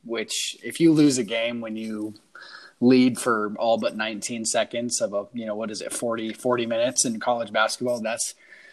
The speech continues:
that's tough. And, um, you know, they almost beat Florida State the last time they played, and it, it's weird, man. This team is just so close to being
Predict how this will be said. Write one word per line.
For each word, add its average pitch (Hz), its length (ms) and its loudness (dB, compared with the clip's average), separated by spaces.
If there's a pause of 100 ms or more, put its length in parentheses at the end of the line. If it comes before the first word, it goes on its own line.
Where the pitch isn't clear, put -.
(140)
that's 139 220 2
tough. 101 440 -8 (100)
And, 104 640 -10
um, 101 640 -6
you 127 100 -2
know, 113 100 0
they 117 120 2
almost 117 320 0
beat 123 160 -4
Florida 120 260 -2
State 123 280 -2
the 120 80 2
last 113 300 4
time 120 220 -10
they 117 120 -8
played, 117 460 -8
and 104 220 -14 (800)
it, 131 220 -6
it's 131 220 -6
weird, 131 360 -2
man. 113 240 -8
This 113 200 -10
team 127 440 -6
is 104 200 -10
just - 400 -4
so 123 280 0
close 113 600 -2
to 113 120 -6
being 107 640 -8